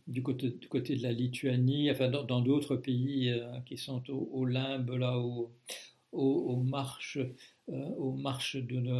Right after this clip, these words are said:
de, de, de cet empire russe qui tente de se reconstituer, euh, pour le malheur de, de tout le monde. Euh, comment tout ça va se terminer, je, je ne sais pas. Euh,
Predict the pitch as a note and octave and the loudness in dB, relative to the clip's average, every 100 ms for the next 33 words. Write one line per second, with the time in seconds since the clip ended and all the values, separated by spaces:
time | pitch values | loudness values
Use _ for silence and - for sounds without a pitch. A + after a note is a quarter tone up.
0 | A#2+ B2 B2 B3+ G3 A#2+ B2+ B2 B2+ B2+ | 2 0 -4 -8 -10 -4 -4 -2 -4 -6
1 | - B2+ - B2 C3+ B2 - C3+ B2 B2+ | -8 -6 -4 -4 -2 -2 -2 -2 0 0
2 | B2 C#3 - - - - C3+ B2+ A#2+ - | 2 2 0 -8 -12 -4 2 2 2 -2
3 | C#3 A#2+ B2+ B2 B2+ A#2+ C#3 C#3 C#3 - | -2 -2 -4 -6 -6 -8 -2 -2 -2 -10
4 | - - _ - D3 - D3 C3+ C3 C3 | -20 -20 _ -6 -4 -4 0 2 2 0
5 | C3 B2 B2+ - B2 B2 - C#3 B2+ C#3 | 0 2 2 0 -2 -6 -4 0 2 2
6 | D3 C#3 - - _ F#3 C3+ C3+ C3+ C3+ | -2 -6 -12 -20 _ -4 -2 0 0 -2
7 | B2+ - _ - _ D3+ D3 D3 C3+ D3+ | -6 -10 _ -20 _ 2 2 2 0 2
8 | B2 A#2+ - C3 B2+ C3+ E3 - - C#3+ | 2 2 2 2 4 4 2 -4 -6 -6
9 | - C#3 B2+ C3+ B2 C#3+ D#3 E3 - B2+ | -4 -4 -2 -2 0 2 2 0 -4 -4
10 | B2+ B2+ B2+ B2+ | 0 2 2 0